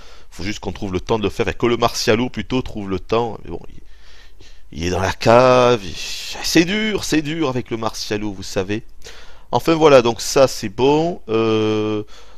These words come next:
donc voilà, voilà, je t'ai fait un petit peu de pub, mon cher Anthropopithèque. Ah mais non, mais non, je t'ai pas fait de pub du coup. Il faut que je retrouve ton topic, attends. Parce qu'il doit être bien, euh, il doit être tout en bas lui. <laughs> Ah non, non, il est là. Voilà, ça s'appelle Un roman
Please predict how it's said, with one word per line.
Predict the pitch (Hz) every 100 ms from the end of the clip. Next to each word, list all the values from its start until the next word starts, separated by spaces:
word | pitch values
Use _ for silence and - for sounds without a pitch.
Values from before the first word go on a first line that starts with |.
| -
donc | 156
voilà, | 143 113 -
voilà, | - 107
je | -
t'ai | 131
fait | 151
un |
petit | 147
peu | - 127
de |
pub, | 120 - 123 147
mon | 117
cher | 101 - 110
Anthropopithèque. | 127 131 127 127 131 117 139 139
Ah | 185
mais | 269
non, | 285 233
mais |
non, | 233 262
je |
t'ai | -
pas | 170
fait | -
de | 202
pub | - 269 233
du | 160
coup. | - 143 - -
Il | -
faut | 147
que | 160
je | 147
retrouve | 156 - 175 156
ton | - 156
topic, | 185 180 196 170
attends. | 139 156 131 - - - - -
Parce | -
qu'il | 113
doit | 117
être | - 117
bien, | 110 147 156
euh, | 143 123 120
il |
doit | 117
être | 123
tout | - 139 180
en |
bas | 185 185
lui. | 143 120 113
<laughs> | - - - - -
Ah | 214
non, | 220
non, | 170 208
il | 202
est |
là. | 151 113 - - - -
Voilà, | 107 101
ça | -
s'appelle | 175 - 170 127 - - -
Un | 139 151
roman | 131 190 240 220 165 120